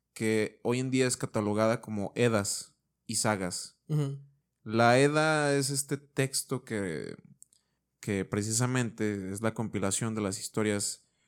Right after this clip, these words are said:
Speaker 1: nórdicas y que fue escrito más o menos como en el año mil doscientos.
Speaker 2: Ujú.
Speaker 1: Y pues es esto, el escuchar historias, el platicar con gente, todo ese es el trabajo que se aventó el, el buen Snorri
Speaker 2: Ajá.
Speaker 1: para conservar toda la, la tradición que había.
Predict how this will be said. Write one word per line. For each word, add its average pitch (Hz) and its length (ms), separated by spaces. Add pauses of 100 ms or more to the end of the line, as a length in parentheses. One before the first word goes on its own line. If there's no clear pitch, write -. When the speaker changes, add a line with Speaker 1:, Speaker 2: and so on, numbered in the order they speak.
(160)
Speaker 1:
nórdicas 143 800 (320)
y 107 140
que 113 120
fue 120 380
escrito 123 380
más 120 300
o 139 40
menos 135 220
como 117 180
en 107 80
el 104 60
año 117 180
mil 120 220
doscientos. 113 640 (100)
Speaker 2:
Ujú. 135 380 (560)
Speaker 1:
Y 117 140
pues 110 640 (340)
es 139 180
esto, 131 460 (140)
el 107 480
escuchar 123 440
historias, 139 560
el 107 60
platicar 104 420
con 117 160
gente, 127 360
todo 127 180
ese 131 120
es - 80
el 123 80
trabajo 110 300
que - 120
se 117 80
aventó 107 340
el, 101 180 (380)
el 107 100
buen 120 220
Snorri 123 480 (140)
Speaker 2:
Ajá. 147 360 (380)
Speaker 1:
para 107 760
conservar 117 600
toda 139 240
la, 101 400
la 101 180
tradición 113 540
que - 100
había. 101 320